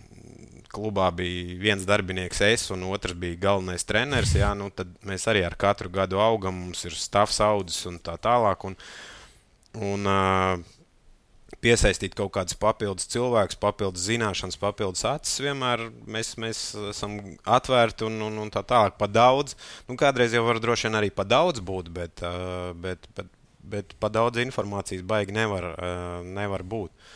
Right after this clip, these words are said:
Tā mēs uzrunājām. Es pirmkārt arī paprasīju uzreiz Tamazam. Es teicu, kad vai, vai tev palīdzētu, ja būtu mums vēl viens cilvēks, uh, štābā? Nu, viņš,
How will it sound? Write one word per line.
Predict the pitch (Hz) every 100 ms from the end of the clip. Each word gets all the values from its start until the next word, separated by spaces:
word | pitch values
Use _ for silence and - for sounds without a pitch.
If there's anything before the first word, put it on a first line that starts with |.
| - - - _ _ -
Tā | 208 220
mēs | 123
uzrunājām. | - 139 170 165 127 107
Es | -
pirmkārt | 120 113 104 -
arī | 98
paprasīju | 98 110 107 - 95 92
uzreiz | 90 95
Tamazam. | - 127 165 160 160
Es | 117
teicu, | - 90 -
kad | - 87
vai, | 90 92 90 85 - - - - -
vai | - 98
tev | 92 - 110
palīdzētu, | - 110 131 180 151 139 - 95
ja | 87
būtu | 101 98 - 90 87 87
mums | 90 90 -
vēl | 101 98
viens | 90 85
cilvēks, | - 95 92 85 - -
uh, | 85 85 82 82
štābā? | 85 - 127 190 262 - _ _ _
Nu, | - 92
viņš, | 95